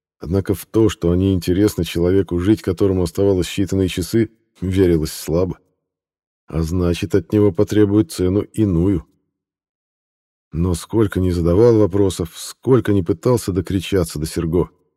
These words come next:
лишь молчание было ему ответом. Знахарь на его посылы не реагировал. Может, дело было в расстоянии,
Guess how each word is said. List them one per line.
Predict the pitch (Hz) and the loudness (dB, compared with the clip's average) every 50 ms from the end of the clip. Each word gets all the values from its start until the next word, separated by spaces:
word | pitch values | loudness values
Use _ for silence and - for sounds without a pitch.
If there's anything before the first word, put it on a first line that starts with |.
| _ _ _ _ _ _ | _ _ _ _ _ _
лишь | - 90 104 92 - - | -4 -2 -2 -2 -2 -2
молчание | 95 95 87 82 - - 95 98 92 85 80 78 78 | -2 -2 -2 -2 -2 -2 -2 0 0 0 0 0 0
было | 76 80 78 76 78 | -2 -2 -2 -2 -2
ему | 78 76 73 73 | -2 -2 -2 -4
ответом. | 73 - 78 73 71 - - - _ _ _ _ _ _ _ _ _ _ _ _ _ _ _ _ _ _ _ _ _ _ _ _ _ _ _ _ - | -6 -6 -6 -6 -6 -6 -10 -12 _ _ _ _ _ _ _ _ _ _ _ _ _ _ _ _ _ _ _ _ _ _ _ _ _ _ _ _ -10
Знахарь | 73 78 71 78 85 95 107 117 107 - 127 107 | -8 -6 -4 -2 0 2 2 2 2 2 2 2
на | 110 110 | 4 6
его | 107 107 104 | 6 6 6
посылы | - 104 104 - - 113 113 104 104 | 4 2 0 0 2 2 4 4 4
не | 104 101 | 4 4
реагировал. | 92 95 95 95 98 110 107 92 76 67 - _ _ _ _ _ _ _ _ _ _ _ _ _ _ _ _ _ | 4 4 4 4 4 4 4 4 2 -2 -6 _ _ _ _ _ _ _ _ _ _ _ _ _ _ _ _ _
Может, | - 87 95 101 98 95 85 | -6 -4 -2 0 0 0 2
дело | 90 101 101 101 92 | 2 4 4 4 4
было | 85 95 92 | 2 2 2
в | 90 87 | 2 0
расстоянии, | 87 80 - - 82 82 85 98 107 107 104 101 90 82 | -2 -4 -4 -2 0 2 4 4 4 4 4 2 0 -2